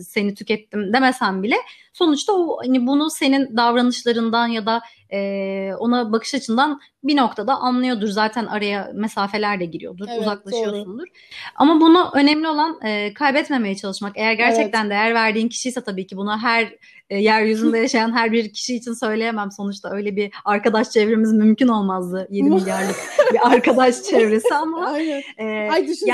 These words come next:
Speaker 1: yani
Speaker 2: ya öyle olduğunu.
Speaker 1: <laughs>
Speaker 2: Ay,
Speaker 1: çok enteresan olurdu.
Speaker 2: çok
Speaker 1: Sürekli
Speaker 2: yorulursun.
Speaker 1: telefondasın.
Speaker 2: Çok yorulursun
Speaker 1: Kesinlikle.
Speaker 2: yani. Üçüncü kulak falan çıkar herhalde yani.
Speaker 1: Kesinlikle çok yorucu olurdu.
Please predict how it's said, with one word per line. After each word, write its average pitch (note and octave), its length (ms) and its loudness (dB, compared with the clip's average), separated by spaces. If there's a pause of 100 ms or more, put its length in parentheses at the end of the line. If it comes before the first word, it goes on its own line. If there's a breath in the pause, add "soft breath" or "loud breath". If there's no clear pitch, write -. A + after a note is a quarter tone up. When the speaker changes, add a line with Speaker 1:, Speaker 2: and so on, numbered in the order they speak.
(100)
Speaker 1:
yani D4 240 0
Speaker 2:
ya C#4+ 240 -6
öyle D4 160 -4
olduğunu. D#4 580 -4 (280 loud breath)
Speaker 1:
<laughs> D#4+ 220 -14
Speaker 2:
Ay, C#4+ 160 -2
Speaker 1:
çok E4 100 0
enteresan C#4 580 0 (160)
olurdu. G#3+ 380 -4
Speaker 2:
çok A4+ 100 2
Speaker 1:
Sürekli A#3+ 180 4
Speaker 2:
yorulursun. C#5+ 240 4
Speaker 1:
telefondasın. B3 800 2 (140)
Speaker 2:
Çok G4 260 -2
yorulursun G4+ 300 0
Speaker 1:
Kesinlikle. G#3+ 300 -2
Speaker 2:
yani. C#4 360 -4
Üçüncü F#4+ 420 -8
kulak F#4+ 300 -6
falan F4 320 -4
çıkar C4 340 -12
herhalde A3+ 420 -8
yani. A3+ 280 -8
Speaker 1:
Kesinlikle A3 760 0
çok A3+ 220 2
yorucu A3 340 2
olurdu. A3+ 420 2